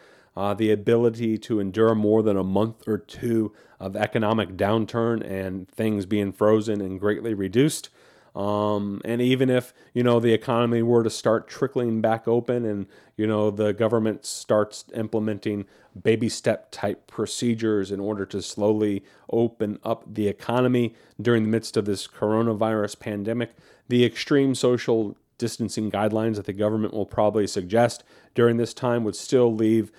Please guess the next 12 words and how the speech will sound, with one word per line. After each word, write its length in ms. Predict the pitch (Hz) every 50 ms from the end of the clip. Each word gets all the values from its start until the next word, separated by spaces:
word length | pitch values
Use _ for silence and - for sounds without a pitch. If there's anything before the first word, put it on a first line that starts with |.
| - - _ _ -
lots 240 | - 113 123 - -
of 160 | 120 98 104
restaurants 540 | 113 113 110 - - 110 110 113 104 - -
and 120 | 98 95
small 320 | - - 110 110 107 107
businesses 760 | 95 98 110 110 107 113 117 104 95 - - 101 98 95 87 - _ - - _ _ _
with 480 | 110 110 110 107 104 98 90 - _ _ _ - 110
greatly 420 | 98 101 113 110 113 - 107 104 101
reduced, 720 | 95 107 98 92 104 104 101 98 - - - - - _ _ _ _ _ _ _
um, 260 | 95 98 95 92 92 -
occupancy 580 | - 110 104 - - 107 - 110 95 - - 113
levels, 520 | 107 104 104 107 104 107 104 98 101 -